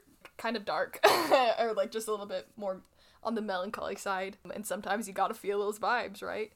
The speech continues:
But I feel like the music is really impressive, and the Labyrinth's voice is so low, and Sia also has, like, a very distinct, fun voice, so it was just, I really, everything about this song is delicious to my ears.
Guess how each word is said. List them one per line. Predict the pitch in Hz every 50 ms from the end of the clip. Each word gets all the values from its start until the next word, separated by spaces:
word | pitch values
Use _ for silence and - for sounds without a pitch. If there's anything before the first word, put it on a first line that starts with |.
| _ _ _ _ _ _ _ _ _ _
But | - 208 196 202 196 180 - -
I | 220 -
feel | - 208
like | 208 190 180 190 -
the | - 165
music | 190 208 240 277 285 294 277 240 254 247 240
is | 202 202 196 202
really | 202 202 202 202 196
impressive, | 202 202 - 185 190 190 - 190 185 185 185 185 190
and | 180 185 185
the | 180 180 165 165 170 165 180 202 - _ _ _ -
Labyrinth's | 185 170 175 202 196 196 170 - - -
voice | 139 165 175 226 - -
is | 220 -
so | 226 220 220
low, | 220 226 233 247 214
and | 196 202
Sia | - - - 190 185 185 196 -
also | - 180 196 - 180 185
has, | 196 180 180
like, | 180 185
a | 175
very | 180 170 165 170 170
distinct, | 190 - - - - 175 175 170 -
fun | - - 190 185 190 185
voice, | 180 185 180 185 208 - - - - _
so | - - 190 180 175
it | 175
was | 190 -
just, | - 190 190 - - -
I | - 180 190 180 185 -
really, | 175 175 165 165 165 165 180 185
everything | - 185 185 202 - - 185
about | - - - - -
this | - -
song | - - 185 180 -
is | - 196 - - - _ _ _ _ _ _ _ -
delicious | - 190 175 190 202 - - 202 - -
to | - -
my | 196 180 160 -
ears. | - 135 - - 123 160 208 - -